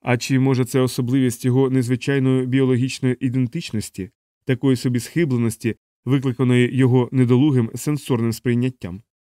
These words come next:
Цікаве запитання, подумав Ісідор. Але з ким поділитися своїми спостереженнями?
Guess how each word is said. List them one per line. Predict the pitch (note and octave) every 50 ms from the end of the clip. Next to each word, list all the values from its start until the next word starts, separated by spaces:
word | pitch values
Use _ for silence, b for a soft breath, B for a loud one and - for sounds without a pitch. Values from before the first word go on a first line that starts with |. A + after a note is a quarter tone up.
| _
Цікаве | - - A3+ - E3+ D3+ C#3+ C3
запитання, | A#2 C3 A2+ - A#2+ - E3+ D#3+ B2+ G#2+ G#2
подумав | - B2+ A#2 A2+ A2+ A2+ A2 A2
Ісідор. | - B2+ - - B2+ G#2+ G#2 F#2+ - _ _ _ _ _ _ _ _ _ _ -
Але | B2 B2 C3 B2+
з | - -
ким | - D3 B2 A2+
поділитися | - C#3 A#2 A2+ B2 D3 D#3 C3 A#2+ G#2+ - A#2+ G#2+ A2+
своїми | - - D#3+ D#3 C3+ A#2+ A#2 A2
спостереженнями? | - - B2 A2 - - C#3 A#2+ A2 F#2+ F#2+ G2 G2 F#2+ F#2 F2+ F#2+ A2